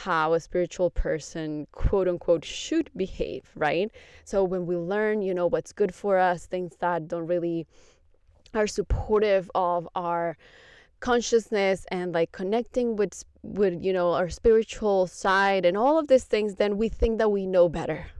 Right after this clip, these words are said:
And that's our ego once again coming out and, and being like, "Oh, you know, you are better." Or it could be completely the opposite, right? Ego shows up in two, in the two ways. But in this specific scenario, it was coming up like that.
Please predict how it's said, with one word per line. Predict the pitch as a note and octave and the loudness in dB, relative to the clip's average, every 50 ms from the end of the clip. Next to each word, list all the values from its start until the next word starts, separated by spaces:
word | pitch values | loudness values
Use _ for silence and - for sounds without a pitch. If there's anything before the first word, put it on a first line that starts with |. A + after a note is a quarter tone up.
| - - - - _ _ - | -14 -14 -16 -20 _ _ 0
And | A3+ A3+ G3 | 0 4 6
that's | A#3+ A#3+ B3+ B3 - | 6 6 6 6 6
our | C#4 B3+ A#3 - - | 6 4 4 4 2
ego | B3+ B3+ C4+ C4+ B3 C4 B3 A3 G3+ F#3 F3 E3+ - _ - _ _ - | 2 4 4 8 10 10 10 10 10 6 6 4 2 _ -12 _ _ 0
once | G3+ G#3 G#3+ A3 G#3+ G#3 - - | 4 4 6 6 4 2 2 0
again | G3+ F#3+ G#3 G#3 G3+ F#3 F3 F3 | 2 4 4 2 4 2 0 -2
coming | - G#3 F3 F3+ F3+ F3+ F3+ | -2 -2 -2 0 0 0 2
out | F3 F3 E3+ E3 E3 | 2 2 2 2 0
and, | E3 E3+ D#3+ D#3 - - - - | -4 -6 -6 -8 -8 -8 -8 -6
and | - F3 E3+ E3+ D#3 D3 D3+ D3+ | -4 -4 -2 -2 -4 -4 -4 -2
being | E3+ E3 E3 D#3+ | -2 -2 -2 -2
like, | D#3 E3 E3 - - | -2 -2 -2 0 -2
"Oh, | G4 G#4 D4 G3 F3 E3+ - | -2 0 0 -2 -4 -6 -6
you | G#3+ A3 | -6 -4
know, | A3 G#3+ | -4 -4
you | A3 A3 A#3+ B3+ | -2 2 4 4
are | C4 C#4+ C4 | 4 4 0
better." | G#3+ G#3 G#3+ G3 - - - - - - - - - - - - _ _ - | 0 0 0 0 -2 -4 -6 -8 -12 -18 -20 -20 -20 -20 -20 -20 _ _ 10
Or | C5 - - | 10 12 12
it | B3+ - | 10 8
could | - A#3+ G#3+ | 8 6 4
be | A#3 A3+ G3 | 4 2 0
completely | - G#3+ F#3 G#3 G#3 G3+ G3 F#3+ F3 | -2 -4 0 2 2 4 4 2 2
the | F3 F#3 | 4 4
opposite, | F3 E3+ - - - E3 D#3 | 4 4 2 -2 -4 -4 -2
right? | - D#3 E3 D#3+ | 2 2 2 2
Ego | E3+ F#3+ F3 E3+ F3+ F3+ F3 | 0 -2 0 2 4 4 4
shows | D#3+ - F3+ E3+ D#3+ - | 2 0 -2 -2 0 -2
up | D3 D3+ - - | -2 -4 -4 -4
in | D#3+ D#3+ | -6 -8
two, | - - - E3 D#3 - | -6 -6 -6 -6 -6 -4
in | - E3+ D#3 | -6 -6 -6
the | D3 | -8
two | - - - F3+ | -10 -12 -14 -8
ways. | - - - B3+ - | -6 -4 -4 0 6
But | - C4+ D4+ | 8 8 8
in | D#4 D4+ | 8 6
this | D4 E4+ D#4+ - | 2 0 0 -2
specific | - - - C#4+ - - C4+ B3 G#3+ A#3 G#3 F#3 - - - - - | -4 -2 0 0 4 6 4 6 6 4 2 0 -2 -8 -20 -20 -20
scenario, | - - A3 G3 F3+ F3 F3+ F3+ E3+ D3+ D#3 D3+ D#3 | -6 -2 0 0 2 2 2 2 2 2 0 0 0
it | D#3 | -2
was | - E3 - | -2 -6 -8
coming | - - F#3+ F3+ F3+ E3+ - | -10 -10 -8 -8 -8 -6 -6
up | - - - - | -6 -8 -6 -8
like | - - - - | -8 -8 -4 -2
that. | - - - - | -2 -4 -4 -6